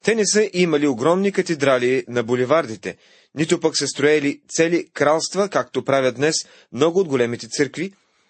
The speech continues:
а ранната църква просто не е била такъв тип църква. Когато разглеждаме този пасаж от писанията,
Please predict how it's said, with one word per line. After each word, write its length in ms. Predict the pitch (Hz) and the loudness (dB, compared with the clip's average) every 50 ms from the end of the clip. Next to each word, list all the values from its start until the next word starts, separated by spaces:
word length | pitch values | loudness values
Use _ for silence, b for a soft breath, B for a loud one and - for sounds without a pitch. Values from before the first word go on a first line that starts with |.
| _ _ _ _ _ _ _ _ _ _ _ _ | _ _ _ _ _ _ _ _ _ _ _ _
а 180 | - 110 107 113 | -4 -2 0 2
ранната 320 | 131 160 196 202 202 240 | 2 0 0 0 0 -2
църква 540 | - - 151 123 113 - - 117 127 123 - - _ _ _ | 0 2 0 0 -2 -4 -2 0 0 0 0 -4 _ _ _
просто 300 | - 180 202 - - 185 | 0 0 0 0 -2 0
не 160 | 156 160 170 | 2 4 2
е 40 | 165 | 4
била 260 | 143 143 139 143 147 | 4 2 2 2 2
такъв 360 | 143 - 117 - 160 165 - - | 0 -6 -4 -2 -2 -2 -2 -4
тип 260 | 131 139 - _ - - | -6 -6 -6 _ -12 -4
църква. 440 | - 170 156 123 - - - - _ _ _ _ _ _ _ _ _ _ _ _ _ _ _ _ _ _ _ _ _ _ _ _ _ _ _ _ _ _ _ _ _ | -2 -2 -2 -2 -4 -14 -20 -20 _ _ _ _ _ _ _ _ _ _ _ _ _ _ _ _ _ _ _ _ _ _ _ _ _ _ _ _ _ _ _ _ _
Когато 380 | - 156 180 262 180 - 226 180 | -4 -2 0 0 2 2 2 2
разглеждаме 520 | 143 110 120 147 151 131 117 123 113 110 | 2 2 2 0 0 2 -2 -2 -2 0
този 300 | 101 131 127 113 110 98 | 0 0 0 0 -2 -4
пасаж 360 | - 95 - - 123 110 - | -4 -4 -2 0 -2 -2 -2
от 100 | - - | -10 -12
писанията, 600 | - 95 - - 139 123 113 117 117 - 165 180 | -10 -6 -2 0 0 0 0 -2 0 0 -2 -2